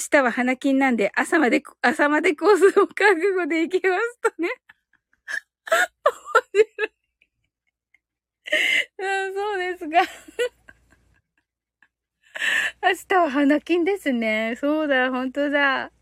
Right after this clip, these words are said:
ねえ。えーっとね。言いましたよね。何をしても絶好調ね。何をしても絶好調です。はい。そしてね、ここにおーちゃん書いてくださってますが、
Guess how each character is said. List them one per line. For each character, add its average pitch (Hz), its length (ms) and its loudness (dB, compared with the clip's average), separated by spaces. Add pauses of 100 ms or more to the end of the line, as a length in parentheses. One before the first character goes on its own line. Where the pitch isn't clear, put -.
(640)
ね 302 760 0 (1400)
え。 285 40 2
え 302 380 4
ー 277 40 -4
っ - 40 -20 (380)
と 285 160 -2
ね。 247 340 -4 (1800)
言 277 120 0
い 427 180 2
ま 453 140 -8
し - 120 -14
た 330 80 -2
よ 233 140 2
ね。 214 340 -4 (260)
何 294 320 4
を 254 80 2
し - 120 -8
て 277 120 4
も 220 140 0
絶 214 200 -2
好 240 180 0
調 151 200 -2
ね。 151 160 -4
何 262 300 2
を 220 80 -2
し - 100 -12
て 311 120 -2
も 302 180 4
絶 190 200 -2
好 214 200 -4
調 160 220 -4
で 156 180 -6
す。 - 240 -20 (340)
は 220 180 0
い。 190 80 -2
そ 294 140 0
し - 60 -4
て 302 140 2
ね、 302 100 2
こ 302 160 -6
こ 285 120 0
に 269 100 -2
お 294 100 2
ー 330 40 2
ち 330 80 -2
ゃ 277 60 2
ん 254 60 -2
書 269 100 0
い 254 80 0
て 294 100 -4
く 240 100 -4
だ 233 140 0
さ 294 100 -4
っ 247 40 -6
て 220 120 -6
ま 202 140 -4
す 214 140 -4
が、 180 180 0